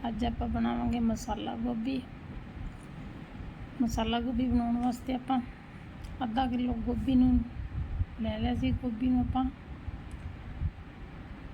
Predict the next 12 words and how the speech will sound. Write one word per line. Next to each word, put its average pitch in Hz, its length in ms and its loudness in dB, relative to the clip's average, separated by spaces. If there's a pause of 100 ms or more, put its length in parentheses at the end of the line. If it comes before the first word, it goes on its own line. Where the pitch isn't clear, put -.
(380)
ਕੱਟ 208 320 -2
ਕੇ, 262 220 0 (120)
ਧੋ 240 300 2
ਕੇ 269 160 0 (440)
ਸਾਫ਼ 214 300 -2
ਕਰ 226 160 0
ਲਿਆ। 254 220 2 (1300)
ਹੁਣ 247 120 6
ਆਪਾਂ 247 220 2 (240)
ਗਰਮ 233 240 4
ਪਾਣੀ 247 360 4
ਕੀਤਾ 269 320 2